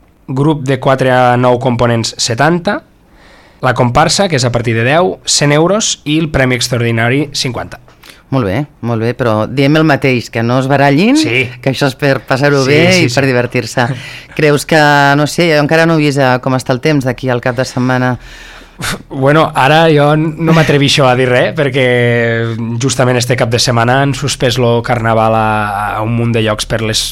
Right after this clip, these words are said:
Speaker 1: ventades impressionants que han fet a, aquí a les Terres de l'Ebre. Però per este cap de setmana, en principi, no dona cap mala previsió.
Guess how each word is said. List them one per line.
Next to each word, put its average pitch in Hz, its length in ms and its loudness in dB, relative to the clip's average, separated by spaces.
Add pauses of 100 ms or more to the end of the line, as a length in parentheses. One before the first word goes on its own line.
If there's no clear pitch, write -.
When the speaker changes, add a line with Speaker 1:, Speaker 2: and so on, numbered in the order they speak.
(120)
Speaker 1:
ventades 110 800 -2
impressionants 110 560 -2
que 110 240 -2
han 107 160 -4
fet 107 160 -6
a, 104 240 -4
aquí 101 240 -10
a 101 80 -8
les 107 100 -10
Terres 107 240 -6
de 107 80 -6
l'Ebre. 113 280 -6 (840)
Però 131 400 4
per 131 160 2
este 120 220 -2
cap 117 100 -2
de 117 80 -2
setmana, 117 300 0
en 117 80 -4
principi, 117 400 -4
no 120 80 0
dona 123 260 2
cap 123 220 -2
mala 127 340 2
previsió. 117 540 -4